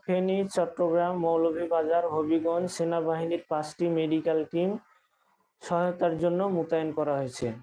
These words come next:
এর আগে বুধবার শুধু ফেনীতে পরশুরাম ও ফুলগাছী উপজেলায় বন্যা দুর্গতদের পাশে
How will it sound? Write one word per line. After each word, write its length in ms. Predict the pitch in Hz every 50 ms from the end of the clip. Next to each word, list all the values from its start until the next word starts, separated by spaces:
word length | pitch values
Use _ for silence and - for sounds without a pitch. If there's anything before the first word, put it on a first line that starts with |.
| _ _ _ _ _ _ _ _ _ _
এর 180 | - 165 180 185
আগে 220 | 190 190 185 202
বুধবার 600 | 190 170 170 185 185 185 165 175 185 190 190 190
শুধু 360 | - - - 185 180 180 190
ফেনীতে 800 | 185 185 - - 175 175 175 180 185 180 185 - 190 196 208 214 208 - _ _ _ _ _ _ _ _ _ _ _ _
পরশুরাম 680 | 180 190 185 185 - - 208 202 208 202 208 214 208
ও 120 | 185 185
ফুলগাছী 680 | 175 180 - 180 185 196 185 175 180 180 180 - - 202
উপজেলায় 760 | 185 170 165 165 180 180 170 175 175 170 175 180 185 202 214 214 - _ _ _ _ _ 147 151
বন্যা 440 | 156 170 175 180 185 185 190 196 190
দুর্গতদের 760 | 175 165 175 175 165 170 175 175 180 170 170 180 190 214 302 -
পাশে 540 | - 170 165 170 - - 185 196 196 196